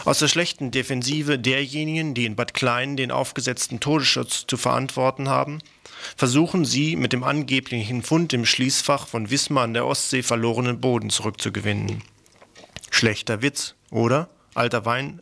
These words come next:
in neuem Gewand? Angelegt ist mit diesem Schließfach, mit diesem Trick aus dem Schließfach zweierlei.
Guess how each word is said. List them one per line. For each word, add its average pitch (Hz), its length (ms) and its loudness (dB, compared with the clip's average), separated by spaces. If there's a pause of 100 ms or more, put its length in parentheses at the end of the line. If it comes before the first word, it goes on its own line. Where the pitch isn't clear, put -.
(120)
in 117 100 -4
neuem 110 320 -2
Gewand? 117 480 -4 (1400)
Angelegt 143 560 0
ist - 140 -4
mit 120 160 -2
diesem 143 380 2 (300)
Schließfach, 147 800 2 (240)
mit 113 140 -2
diesem 110 260 -2
Trick - 300 0
aus - 180 -2
dem 120 140 -4
Schließfach 131 500 2
zweierlei. 107 680 -4